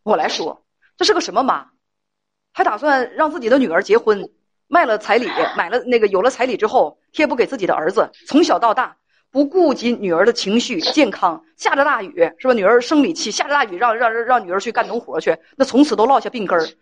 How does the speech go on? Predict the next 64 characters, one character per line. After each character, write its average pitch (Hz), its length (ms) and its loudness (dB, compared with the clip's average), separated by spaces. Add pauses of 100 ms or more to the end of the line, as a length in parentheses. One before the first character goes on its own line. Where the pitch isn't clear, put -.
(120)
这 370 80 0
是 359 80 6
多 349 160 4
狠 - 160 -4
的 160 80 -10
人！ 165 160 -4
你 208 80 -4
是 214 80 2
他 302 60 4
们 415 100 0
家 403 80 2
长 254 220 -4
工 349 120 6
啊， 277 280 4
就 403 100 2
是 392 80 2
会 381 140 0
地 427 160 -2
主 240 100 0
对 339 100 2
长 359 200 0
工 403 120 4
也 285 60 -2
不 - 80 -2
至 320 180 0
于 294 40 2
这 277 100 -2
么 254 80 0
狠 160 180 -2
吧？ 165 280 -2 (1800)
然 233 200 4
后 294 80 6
呢， 233 220 0 (380)
还 262 60 -10
当 277 140 0
第 262 80 -4
三 262 180 0
者， 202 240 -2 (380)
还 311 240 0
破 330 320 0
坏 277 160 0
女 185 100 -10
儿 160 80 -2
的 214 60 -2
家 226 160 -4
庭 240 100 2
幸 - 180 2
福， 151 200 -8
哪 247 260 0
有 277 180 -2
当 302 200 4
孩 - 300 -4
子 277 100 0
去 285 120 -2
说 269 240 2
你 214 120 -2
后 339 180 2
爸 277 140 2
怎 208 100 -10
么 269 80 0
怎 254 80 2
么 170 60 -8
样 240 200 2
的？ 160 200 -4